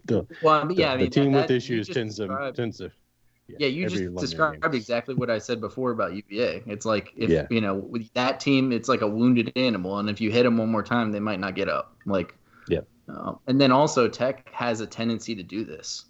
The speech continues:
Speaker 2: Like, you look at the scores of their games, you know, they play games tight, and then they get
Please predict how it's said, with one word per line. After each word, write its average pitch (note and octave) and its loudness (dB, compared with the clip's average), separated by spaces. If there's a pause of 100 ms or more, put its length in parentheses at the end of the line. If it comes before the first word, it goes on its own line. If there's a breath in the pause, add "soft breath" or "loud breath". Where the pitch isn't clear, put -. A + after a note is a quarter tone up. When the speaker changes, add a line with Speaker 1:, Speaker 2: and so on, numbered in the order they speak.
Speaker 2:
Like, - -10 (440 soft breath)
you B2 4
look A#2+ 2
at B2+ 2
the A2+ -2
scores A2+ 0
of G#2+ -4
their F#2+ -4
games, F#2+ -4
you A2 0
know, G2 2
they G2+ 0
play A2+ 2
games G#2+ 0
tight, C3 0
and A2 -4
then A2+ -2
they G#2+ -4
get G2 -6